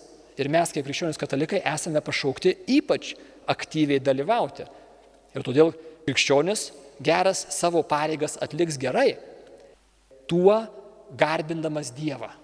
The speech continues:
tuo da-, duodamas garbę Dievui ir džiaugsmą žmonėms. Argi nesmagu, kai eini mieste ir matai, kad gatvė gražiai sutvarkyta, rūpestingai, buvo rūpestinga ranka čia pridėta.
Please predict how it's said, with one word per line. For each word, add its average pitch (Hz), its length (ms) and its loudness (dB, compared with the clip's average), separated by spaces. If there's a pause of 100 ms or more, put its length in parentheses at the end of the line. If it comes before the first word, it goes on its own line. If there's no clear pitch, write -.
(360)
tuo 143 160 4
da-, 151 120 4
duodamas 139 440 0
garbę 143 460 2 (680)
Dievui 165 560 2
ir 226 120 2
džiaugsmą 190 460 4
žmonėms. 262 540 -2 (320)
Argi 202 240 2
nesmagu, 147 480 2 (480)
kai 139 220 6 (100)
eini 170 260 0
mieste 175 460 0
ir 143 160 2
matai, 131 320 -4
kad 127 120 -2
gatvė 143 360 -4
gražiai 131 320 0
sutvarkyta, - 640 -4 (400)
rūpestingai, 139 800 0 (180)
buvo 139 240 4
rūpestinga 139 560 0
ranka 123 240 0
čia - 160 -6 (320)
pridėta. 123 480 0